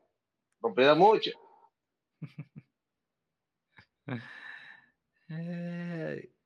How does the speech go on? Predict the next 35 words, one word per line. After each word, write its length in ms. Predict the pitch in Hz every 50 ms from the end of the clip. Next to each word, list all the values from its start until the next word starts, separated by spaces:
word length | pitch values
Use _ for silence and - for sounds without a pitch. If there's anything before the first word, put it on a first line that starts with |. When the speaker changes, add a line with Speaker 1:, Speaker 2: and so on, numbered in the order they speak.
| _ _ _ _ _ _ _ -
Speaker 2:
le 160 | 139 135 135
llegó 220 | 135 139 135 139 151
el 80 | 160 156
Speaker 1:
Dale, 160 | 139 147 151
Speaker 2:
paquetico, 400 | 160 160 156 156 160 151 147 -
Speaker 1:
Simón. 120 | - 131 127
Speaker 2:
dice 180 | 131 131 139
el 80 | 139 135
peje 220 | 139 143 139 143 135
fishing, 500 | 139 - 135 131 127 127 120 117 120 117
le 120 | 117 120
llegó 200 | 120 123 127 127
el 80 | 135 139
paquetico. 760 | 135 160 156 156 139 131 - 131 127 120 120 - - - - _ _ _ _
Speaker 1:
Pero 200 | - 143 151 160
yo 140 | 165 170 165
le 140 | 170 165 160
dije 180 | 175 185 185
a 120 | 175 180 180
él 60 | 185
esta 160 | 180 180 180
mañana, 260 | 170 175 170 170 175 175
esta 220 | 175 - 175 170
tarde, 240 | - 185 196 190 185
que 60 | 175
me 80 | 175 170
pusieron 300 | 160 156 175 180 180 170
una 80 | 175 170
vaina 260 | 180 180 185 180 175
y 20 |
me 100 | 165 160
dijo, 140 | 160 180 180
"Pon 220 | - - 214 202
el 120 | 226 214 220
plus". 340 | - 196 214 214 185 -